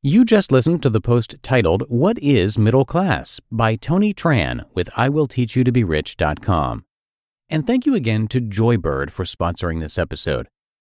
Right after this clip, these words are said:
Have you heard about the revolution in online furniture shopping and Joybird, the company behind it all?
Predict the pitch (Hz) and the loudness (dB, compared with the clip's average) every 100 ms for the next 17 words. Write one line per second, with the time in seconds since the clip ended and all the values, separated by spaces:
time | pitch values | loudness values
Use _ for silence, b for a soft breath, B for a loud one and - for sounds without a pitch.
0 | _ 165 175 262 165 160 139 110 107 90 | _ -4 -2 -2 -2 -2 0 -2 -2 -2
1 | 107 127 127 101 104 120 95 82 104 98 | -2 0 0 0 0 2 2 2 0 0
2 | 95 95 - 90 95 113 104 120 120 139 | 0 -2 -2 -4 -2 -2 0 0 2 -2
3 | 143 113 107 92 85 107 120 127 143 113 | -2 -2 -2 -2 2 4 4 4 0 -2
4 | 90 117 123 135 110 95 98 113 135 147 | -4 -2 0 -2 -2 -2 -2 -2 0 -2
5 | 180 | -2